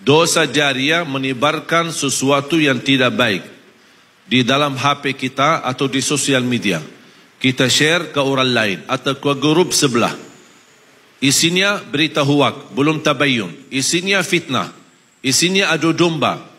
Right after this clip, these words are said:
Isinya kekerasan. Atau filem-filem yang tidak baik isinya.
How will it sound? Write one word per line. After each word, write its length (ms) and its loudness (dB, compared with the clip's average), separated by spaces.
Isinya 400 0
kekerasan. 720 0
Atau 400 0
filem-filem 600 0
yang 80 -2
tidak 320 0
baik 320 0
isinya. 400 -2